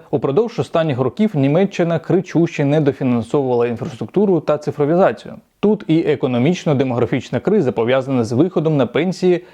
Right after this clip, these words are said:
покоління бейбі-бумерів. Це означає, що в економіці поменшає робочої сили,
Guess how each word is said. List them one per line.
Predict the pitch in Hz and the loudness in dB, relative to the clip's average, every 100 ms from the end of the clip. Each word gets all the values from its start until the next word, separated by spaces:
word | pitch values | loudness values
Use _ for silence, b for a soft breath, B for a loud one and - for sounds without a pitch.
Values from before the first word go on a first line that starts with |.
| B B | B B
покоління | 202 202 131 139 135 | -4 0 0 0 0
бейбі-бумерів. | 123 120 120 120 139 185 123 - - _ | 2 2 2 2 2 0 -2 -6 -14 _
Це | - 160 | -2 0
означає, | 175 165 160 151 | 0 0 0 0
що | 143 | 0
в | |
економіці | 127 131 127 131 117 139 | 0 0 0 0 0 -2
поменшає | - 139 135 120 117 113 | -2 -2 -2 -2 -2 0
робочої | 117 117 110 110 | 2 0 -2 -4
сили, | 104 180 208 202 | -2 0 2 2